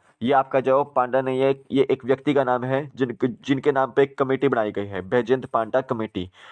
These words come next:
ये आपको याद रखना है। नेशनल कैडेट कॉर्प्स से रिलेटेड को रिव्यू करने के लिए,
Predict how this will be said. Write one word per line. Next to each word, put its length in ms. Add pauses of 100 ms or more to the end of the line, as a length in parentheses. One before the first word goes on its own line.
(180)
ये 80
आपको 260
याद 180
रखना 220
है। 240 (320)
नेशनल 560 (560)
कैडेट 380
कॉर्प्स 480 (560)
से 180
रिलेटेड 380 (240)
को 100
रिव्यू 340
करने 300
के 140
लिए, 280